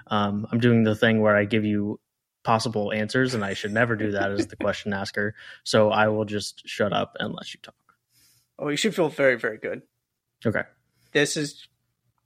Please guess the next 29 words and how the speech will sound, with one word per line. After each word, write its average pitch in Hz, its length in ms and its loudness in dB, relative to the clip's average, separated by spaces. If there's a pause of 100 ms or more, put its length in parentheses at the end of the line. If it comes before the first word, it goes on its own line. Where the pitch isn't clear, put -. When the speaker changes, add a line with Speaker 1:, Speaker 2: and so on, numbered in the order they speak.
(180)
Speaker 2:
going 135 500 0 (1000)
arrow 170 320 4
pointing 147 540 -2 (240)
directly 123 480 -4
up. - 240 -16 (600)
After 135 560 0 (560)
World 175 400 4
Cup, 143 340 0 (420)
where 131 480 2 (1300)
I 143 180 -4
know 165 240 4
people 180 420 -4
weren't 156 260 0
thrilled 151 340 0
with 147 120 -4
the 156 80 -2
result, 135 460 2
and 135 80 -2
it 135 80 0
was 131 120 -8
just - 220 -6
getting 143 240 0
to 139 120 0
the 143 100 0
round 139 220 2
of 135 80 -2
sixteen, 139 600 -2
and 131 160 -2
the, 123 200 -6